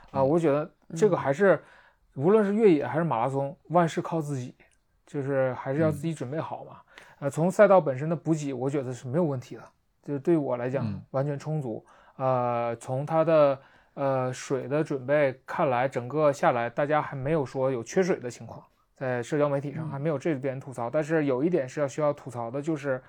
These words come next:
Speaker 1: 呃，这个降温海绵的这个材料的选择，以及志愿者对这个东西是怎么吸水的，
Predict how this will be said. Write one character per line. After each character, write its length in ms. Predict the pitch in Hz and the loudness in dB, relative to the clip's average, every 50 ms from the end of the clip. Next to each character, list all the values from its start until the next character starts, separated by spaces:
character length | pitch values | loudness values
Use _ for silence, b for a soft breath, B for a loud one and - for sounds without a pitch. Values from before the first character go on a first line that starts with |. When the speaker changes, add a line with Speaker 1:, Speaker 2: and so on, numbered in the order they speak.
| B B B B B B B | B B B B B B B
Speaker 1:
呃， 640 | - 139 139 135 131 127 123 123 123 120 117 120 127 131 B B _ _ _ _ _ _ | 0 4 6 6 6 6 6 6 4 2 0 -4 -8 -10 B B _ _ _ _ _ _
这 120 | - - 151 | -6 -2 -2
个 80 | 143 | 0
降 200 | 139 - 208 170 | 4 6 6 6
温 100 | 170 - 180 | 6 4 4
海 160 | 147 143 127 | 2 0 -4
绵 260 | 123 117 113 120 131 | -4 -4 -6 -4 0
的 160 | 147 151 143 | 2 2 2
这 180 | 127 - 139 135 | 2 0 -4 -6
个 260 | 127 123 117 117 - b b b b b | -2 -2 -4 -4 -4 b b b b b
材 220 | - - 127 135 | -8 -2 2 8
料 140 | 170 208 214 | 12 12 12
的 100 | 180 160 | 12 10
选 260 | 135 - 131 113 117 | 2 0 -6 -6 -6
择， 240 | 117 120 123 131 139 | -4 -2 0 0 0
以 120 | 139 123 | 0 -4
及 320 | 117 113 120 123 135 143 143 b b b b b b b | -8 -6 -4 -2 -2 -4 -4 b b b b b b b
志 120 | - 202 | 4 8
愿 160 | 202 202 185 170 | 8 8 8 6
者 260 | 135 131 123 135 135 | 2 -2 -4 -6 -4
对 180 | - 190 185 | 2 4 6
这 120 | 170 196 190 | 6 8 6
个 60 | 170 | 6
东 160 | 131 139 139 | 4 2 2
西 80 | 151 180 | 0 0
是 240 | 165 - - - 170 | -2 -2 -6 -8 -4
怎 140 | 143 143 | -4 -4
么 220 | 120 117 123 135 135 | -2 -2 -2 -2 -2
吸 260 | 131 - - 226 240 | -2 0 0 2 2
水 240 | 208 185 147 120 120 | 4 4 4 4 2
的， 240 | 120 120 117 - | 0 0 0 -2